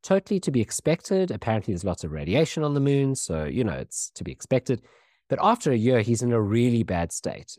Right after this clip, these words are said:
And they keep saying to him, "Look, it's just a few more months now. It's just a few more weeks and just a few more days, and we're gonna come collect you,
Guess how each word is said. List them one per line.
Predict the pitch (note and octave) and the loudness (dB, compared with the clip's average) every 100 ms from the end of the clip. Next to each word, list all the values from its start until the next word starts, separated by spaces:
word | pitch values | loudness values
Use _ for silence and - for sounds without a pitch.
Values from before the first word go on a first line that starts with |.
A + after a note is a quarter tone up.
| - | -4
And | G#2+ | -2
they | |
keep | A2+ G3+ | -2 -4
saying | - C#3 B2 | 0 0 0
to | B2 | 0
him, | G#2+ | 2
"Look, | B2 A2+ | 2 0
it's | - | -4
just | - F3+ - | -2 -2 -2
a | |
few | F3+ E3 | -4 -2
more | D3 C#3+ | 0 0
months | C3 C3 B2 | 0 0 -4
now. | F#2 D2+ | -8 -10
It's | - | -6
just | B2+ - | -6 -4
a | |
few | - C#3 | -2 0
more | C3 | 0
weeks | A2+ B2 - | 0 0 -2
and | D#3 | -4
just | D#3+ - | -4 -2
a | G#3 | -2
few | F#3 | 0
more | D#3+ | 2
days, | B2+ A2+ A2+ G#2 | 2 4 4 2
and | F#2+ | -2
we're | G2 | -2
gonna | G#2 | -2
come | - B2 | -2 -4
collect | - A2+ G#2+ | -2 -4 -2
you, | - | -2